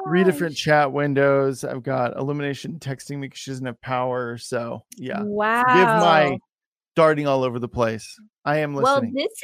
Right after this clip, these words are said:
Speaker 2: is encouraging.
Speaker 1: Yeah.
Speaker 2: It's encouraging when that happens. All right, guys. Um, my son. Okay, by the way, this is from the New King James.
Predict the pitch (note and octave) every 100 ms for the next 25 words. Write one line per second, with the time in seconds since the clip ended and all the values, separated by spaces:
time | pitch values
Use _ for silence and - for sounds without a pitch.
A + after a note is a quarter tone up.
0 | D5 - - - - B3 A#3 G#3 F#3 E4+
1 | G#3 E3+ E3 E3 E3 - - - A#2+ G#2
2 | F4+ F4+ D4+ F4 D4+ G3+ F#3+ G3 F3+ -
3 | F#3+ F#4 G4+ - - - - - B3 A3+
4 | G#3 G#3 A3+ D#4 G4 - _ _ - -
5 | A#3+ A3+ F3+ F#3+ - _ _ - A3+ C#4
6 | E4 - - B3+ F3 D#3 - C4 - _
7 | - C4+ D4 C#4+ B3 - C4 D4+ C4+ C4
8 | A#3+ A#3+ - A#3 G#3+ A3 F#3+ G3+ G4+ C5
9 | -